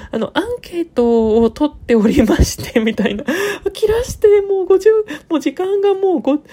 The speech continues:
五十五分じゃん」みたいな感じになって。で、多分、あの、オペレーターさんは五時に上がりたいんだろうなって。そう。まあ、あの、そうじゃなかったらごめんなさい。申し訳ないですけど、勝手な想像です。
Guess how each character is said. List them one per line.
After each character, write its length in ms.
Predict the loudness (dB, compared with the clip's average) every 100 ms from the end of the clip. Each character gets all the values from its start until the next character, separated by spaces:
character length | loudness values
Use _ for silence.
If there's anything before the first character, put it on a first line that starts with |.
| -8
五 120 | -4 0
十 180 | 2 4
五 120 | 4
分 240 | 2 -2
じ 120 | -2
ゃ 180 | -2 -2
ん」 60 | -2
み 80 | -2
た 80 |
い 20 | -4
な 100 | -4
感 140 | -6
じ 100 | -6
に 100 | -8
な 140 | -8
っ 20 | -10
て。 380 | _ -2 -2 -6 _ -20 -20 -20 -20 _
で、 100 | -2
多 140 | 0 0
分、 560 | 0 -2 -4 -6 -10 _
あ 120 | -8
の、 120 | -6 -4
オ 40 |
ペ 120 | -2
レ 80 | -2
ー 20 |
タ 100 | -2
ー 20 |
さ 120 | -2 -4
ん 40 |
は 60 | 2
五 180 | 2
時 160 | 2 0
に 260 | -6 -8 -14 _ 0
上 120 | 2
が 80 | 4
り 120 | 2
た 120 | 0 0
い 60 |
ん 60 | 0
だ 100 | -2
ろ 120 | -2
う 20 |
な 120 | -4
っ 20 | -6
て。 240 | -10 -14 -16 -20 -20 -20 _
そ 360 | -6 -4 -4 -8 -6
う。 60 | 0
ま 120 | 0
あ、 60 | -2 -8
あ 120 | -4 -2
の、 440 | -2 -4 -6 -8 _ _
そ 220 | -2 2
う 20 | 4
じ 80 |
ゃ 60 | 2
な 100 | 2
か 80 | 2
っ 40 |
た 100 | 2
ら 60 | 2
ご 120 | 0
め 100 | 0
ん 60 | 0
な 100 | 0
さ 120 | 0
い。 80 | 0
申 140 | -2
し 80 | 0
訳 240 | 0 0 0
な 180 | 0 0
い 60 |
で 100 | 0
す 80 | -2
け 80 | -4
ど、 120 | -2
勝 180 | -2 0
手 80 | 2
な 140 | 2
想 200 | 2 2
像 140 | 2 2
で 140 | 0
す。 160 | -2